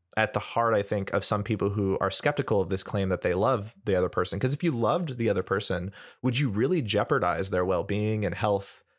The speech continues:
the way you are in an inf-, infidelity relationship? And so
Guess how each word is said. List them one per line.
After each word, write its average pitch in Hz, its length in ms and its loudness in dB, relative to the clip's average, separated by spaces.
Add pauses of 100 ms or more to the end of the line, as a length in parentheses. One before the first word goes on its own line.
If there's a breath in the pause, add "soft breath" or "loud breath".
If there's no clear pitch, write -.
(160)
the 117 80 2
way 113 180 4
you 104 220 2
are 101 560 2
in 107 100 2
an 101 80 2
inf-, 98 220 -2 (120)
infidelity 101 720 2
relationship? 90 680 -4 (440 loud breath)
And 104 120 -2
so 101 380 2